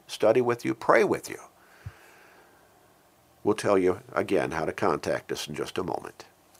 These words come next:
Let's pray together. Father, you are God,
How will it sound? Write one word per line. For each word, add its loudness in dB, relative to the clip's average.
Let's -6
pray -2
together. -8
Father, 6
you 2
are 6
God, 2